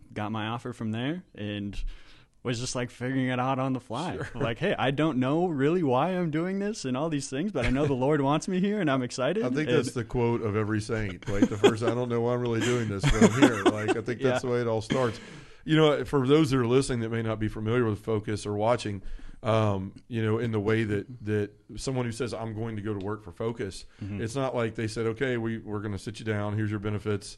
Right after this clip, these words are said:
Speaker 2: You know, here's your fifty-eight grand a year. Here's this and that."
Speaker 1: Yeah.
Speaker 2: It's not like that at all, right? Like, you
Speaker 1: Mm-hmm.
Speaker 2: have to go and fundraise your salary. Like, you basically say, you know, what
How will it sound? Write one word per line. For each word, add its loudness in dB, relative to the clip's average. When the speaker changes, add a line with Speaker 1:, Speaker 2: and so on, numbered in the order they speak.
Speaker 2:
You -4
know, 0
here's 0
your 0
fifty-eight -4
grand -2
a -2
year. 0
Here's -2
this -2
and -6
that." -4
Speaker 1:
Yeah. -10
Speaker 2:
It's -8
not 2
like 2
that 0
at -2
all, 4
right? 0
Like, -2
you -4
Speaker 1:
Mm-hmm. 0
Speaker 2:
have 0
to -6
go -2
and -4
fundraise -4
your -6
salary. -6
Like, -8
you -6
basically -4
say, -4
you -8
know, -4
what -2